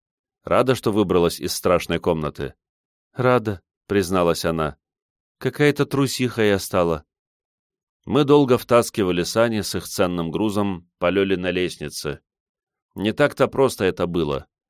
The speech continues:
но мы взяли и эту высоту. Я очень устал, и потому что всё время был голоден,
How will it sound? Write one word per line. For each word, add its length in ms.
но 200
мы 180
взяли 340
и 200
эту 360
высоту. 580
Я 220
очень 280
устал, 480
и 100
потому 340
что 180
всё 200
время 280
был 240
голоден, 640